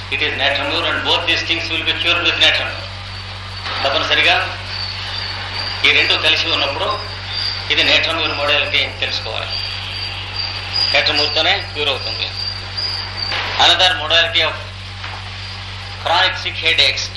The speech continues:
is, దీర్ఘవ్యాధులైన తలనొప్పుల్లో ఇంకొక మొడాలిటీ. డైలీ పై చెప్పిన రెండు విధముల్లో ఏదో ఒక విధం రోజు వస్తూ ఉంటాయి. అంటే రోజు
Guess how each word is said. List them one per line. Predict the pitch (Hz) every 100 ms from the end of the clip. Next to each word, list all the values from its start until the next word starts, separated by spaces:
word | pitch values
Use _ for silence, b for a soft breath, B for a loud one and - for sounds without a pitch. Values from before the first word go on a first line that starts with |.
| 139
is, | 135 - - - - - - - - - - - - - - - - - - - 151
దీర్ఘవ్యాధులైన | 165 165 160 160 156 156 151 139
తలనొప్పుల్లో | 135 151 147 143 151 147
ఇంకొక | 135 147 160 170 - -
మొడాలిటీ. | 135 131 - - - - - - - - - - - - - - - - - - - - - - - - - - -
డైలీ | 185 170 139 - - - - - -
పై | 170 202
చెప్పిన | 190 185 156
రెండు | 175 185
విధముల్లో | 180 175 180 190 165
ఏదో | 170 185
ఒక | 175 170
విధం | 180 - - - 156
రోజు | 180 180
వస్తూ | 151 143 123
ఉంటాయి. | - 92 - - - - - - - - - - - - - - - - -
అంటే | 156 160
రోజు | 175